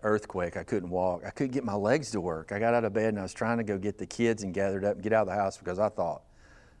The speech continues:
I thought the house was falling down. I had no idea what was going on, and I could not get my legs to work right. I was so mad. And I was just stumbling around. I had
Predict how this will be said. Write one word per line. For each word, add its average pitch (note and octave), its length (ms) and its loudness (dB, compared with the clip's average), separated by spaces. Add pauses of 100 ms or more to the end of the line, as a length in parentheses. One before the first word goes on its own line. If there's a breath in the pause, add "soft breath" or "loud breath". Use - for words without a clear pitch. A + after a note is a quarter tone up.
(140 soft breath)
I A#2 120 6
thought F2+ 180 -2
the D2+ 80 -8
house G2 320 2
was F2 100 -10
falling E2 300 -6
down. F2 160 -4
I A#2 60 4
had F#2 220 -2
no G2 260 2
idea G#2+ 320 2
what E2+ 160 -6
was E2+ 100 -10
going E2 260 -6
on, D#2+ 200 -10
and F2+ 100 -6
I A2+ 80 -2
could G#2+ 240 -4
not G2+ 320 0
get F#2 180 -4
my F#2 200 -4
legs D3 400 0
to A#2+ 100 -2
work C4 380 0
right. E2+ 260 -2
I A2+ 120 4
was G2+ 160 2
so C#4+ 380 2
mad. B2+ 720 4 (920 soft breath)
And C3 100 4
I D3+ 100 8
was B2+ 120 2
just B2+ 260 0
stumbling E3 400 8
around. D3 380 6
I C#3+ 40 6
had C3+ 220 4